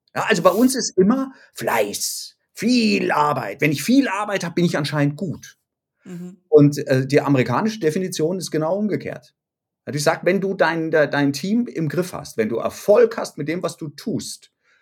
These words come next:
Speaker 1: dann darfst du um fünfzehn Uhr auf dem Golfplatz sein.
Speaker 2: Ja.
Speaker 1: Solange du deinen Job richtig machst,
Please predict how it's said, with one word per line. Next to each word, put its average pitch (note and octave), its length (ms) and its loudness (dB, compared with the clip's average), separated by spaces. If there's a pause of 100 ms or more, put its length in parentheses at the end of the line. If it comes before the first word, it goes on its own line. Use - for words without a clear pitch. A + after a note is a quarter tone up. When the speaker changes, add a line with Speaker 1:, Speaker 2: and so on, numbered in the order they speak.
(400)
Speaker 1:
dann C3 180 4
darfst C#3 320 4
du G#3+ 80 -2
um A3 160 -2
fünfzehn E3+ 420 -4
Uhr D3+ 260 0
auf D3 100 0
dem D3 100 -2
Golfplatz C#3+ 420 2
sein. E2 280 -12 (520)
Speaker 2:
Ja. G#3+ 320 -12 (640)
Speaker 1:
Solange D3 420 4
du E3 140 -2
deinen C3+ 240 6
Job G#3+ 280 0
richtig C#3 340 -4
machst, G2+ 240 -10